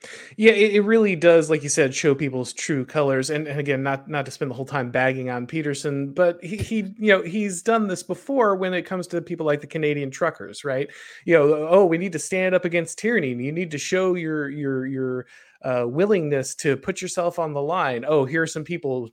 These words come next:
putting themselves on the line saying no to the government.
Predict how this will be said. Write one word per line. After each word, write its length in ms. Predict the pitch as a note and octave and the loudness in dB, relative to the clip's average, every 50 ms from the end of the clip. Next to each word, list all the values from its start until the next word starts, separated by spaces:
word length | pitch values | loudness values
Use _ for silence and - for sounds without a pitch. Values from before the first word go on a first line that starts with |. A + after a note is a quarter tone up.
| _ | _
putting 180 | _ - D3 C#3+ | _ -4 -2 -2
themselves 380 | C#3 C#3 C3+ - D3+ C#3 C3 C3+ | -2 -4 -2 0 0 0 0 0
on 140 | C3+ C3 | -4 -4
the 80 | B2+ B2+ | -4 -2
line 420 | C3+ D#3 E3+ D#3 C3 B2 B2 B2 | 0 0 2 2 2 0 -2 -4
saying 340 | B2 - C#3+ C3+ B2+ B2 B2 | -6 -6 -4 -4 -4 -4 -4
no 240 | B2 C3+ C#3+ D3 C#3+ | -2 0 2 2 2
to 60 | C#3 | 0
the 80 | C#3 C3 | -2 -2
government. 320 | C3+ E3 D#3 B2+ A#2 - | 0 0 0 0 -4 -8